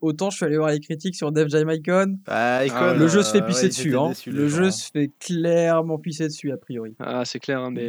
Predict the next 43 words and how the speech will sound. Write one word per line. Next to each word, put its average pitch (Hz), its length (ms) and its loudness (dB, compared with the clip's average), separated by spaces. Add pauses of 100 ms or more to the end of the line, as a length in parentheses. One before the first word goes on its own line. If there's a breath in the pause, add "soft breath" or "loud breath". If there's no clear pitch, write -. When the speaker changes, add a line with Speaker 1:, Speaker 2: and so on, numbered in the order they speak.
(120)
Speaker 1:
Donc, 135 120 -8
Speaker 3:
bah, 139 100 2
la 151 60 4
Speaker 1:
euh, - 40 -2
Speaker 3:
série 196 280 0
Def 170 220 0
Jam, 185 200 0
du 160 120 -8
coup, 175 100 -6
en 160 60 0
jeu 139 120 -2
vidéo, 139 280 -4
ça, - 140 -2 (120)
ça 117 140 -10
tournait 135 240 -4
un 139 100 -2
petit 147 200 -10
peu, 147 280 -4
euh, 123 220 -2
un 143 60 -8
petit - 120 -8
peu - 100 -6
en 160 60 0
autre 147 160 -2
boudin 143 360 -2
après, 190 360 -2
mais, 135 200 -4
euh, 117 240 -2 (520 soft breath)
bah, 120 80 -2
après, 170 100 0
si 185 140 -2
vous 175 40 4
voulez, 202 120 2
on 226 60 0
peut 185 100 -2
en 156 80 2
parler, 156 200 0
je - 80 -6
pense, - 180 -6
peut-être 147 260 -6
après 143 160 -6
une 139 80 -8
petite - 200 -20